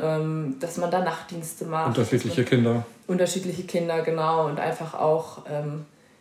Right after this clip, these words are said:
Speaker 1: man kann den Tag halt auch so ein bisschen gestalten, wie man möchte, ne? Also klar,
Speaker 2: Ja.
Speaker 1: in Absprache mit den Mädels,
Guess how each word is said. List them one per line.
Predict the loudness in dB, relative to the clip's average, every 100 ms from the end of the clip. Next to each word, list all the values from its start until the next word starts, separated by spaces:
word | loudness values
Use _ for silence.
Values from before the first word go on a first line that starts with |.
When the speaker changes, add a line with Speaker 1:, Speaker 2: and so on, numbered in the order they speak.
| _
Speaker 1:
man | -4 -2
kann | 2
den | 4 4
Tag | 4 4
halt | 4 2
auch |
so | -2
ein | -4
bisschen | -4 -2 -2 -2 -8 -20 _ _ _ _ _ -20 -20 -18 -6
gestalten, | 0 6 6 6 2 2 0 -4 -20 _ _ _ _ _
wie | -6
man | -2 -2
möchte, | -2 -4 -4
ne? | -2
Also | -2 0
klar, | 4 4 4 -2 -12 -14
Speaker 2:
Ja. | -10
Speaker 1:
in | -6
Absprache | -8 -6 -4 -4
mit | -2 -6
den | -4
Mädels, | -2 0 -2 -6